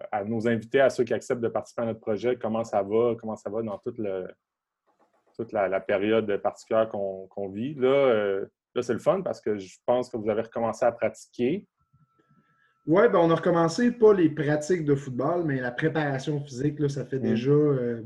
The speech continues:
Speaker 2: trois semaines, un mois, là, qu'on a recommencé avec nos athlètes.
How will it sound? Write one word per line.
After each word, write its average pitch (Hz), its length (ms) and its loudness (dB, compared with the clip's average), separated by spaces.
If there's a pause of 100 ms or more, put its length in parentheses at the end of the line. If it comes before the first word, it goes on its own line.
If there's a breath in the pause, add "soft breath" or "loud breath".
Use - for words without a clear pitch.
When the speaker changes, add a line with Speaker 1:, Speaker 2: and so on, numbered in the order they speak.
(160)
Speaker 2:
trois 131 300 -4
semaines, 143 280 0
un 131 140 -2
mois, 135 260 0
là, 139 120 2
qu'on 131 180 -8
a 120 40 -8
recommencé 131 580 -6
avec 135 180 -2
nos 123 180 -6
athlètes. 131 400 -4